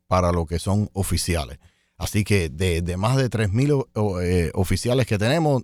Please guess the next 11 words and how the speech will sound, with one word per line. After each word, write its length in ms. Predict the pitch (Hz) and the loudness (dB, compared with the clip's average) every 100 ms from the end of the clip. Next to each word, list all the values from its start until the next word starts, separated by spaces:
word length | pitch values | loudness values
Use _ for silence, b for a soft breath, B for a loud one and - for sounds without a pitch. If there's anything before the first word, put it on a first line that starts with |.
| _ | _
solamente 460 | 101 87 95 107 | -2 0 2 2
tenemos 400 | 104 101 120 104 | 2 2 2 0
sesenta 460 | - 87 110 117 101 | -2 -4 0 2 2
posiciones, 600 | 92 95 90 107 110 92 b b b b | 0 -4 -2 2 2 2 b b b b
eh, 520 | - 85 80 69 65 - | 0 2 2 0 -6 -4
abiertas 480 | 90 92 101 95 90 | -2 2 0 2 0
en 60 | |
este 140 | 98 85 | 2 0
momento. 380 | 78 71 - | 0 -2 -6
Así 200 | 76 110 | -4 -2
que 220 | 101 101 | 0 0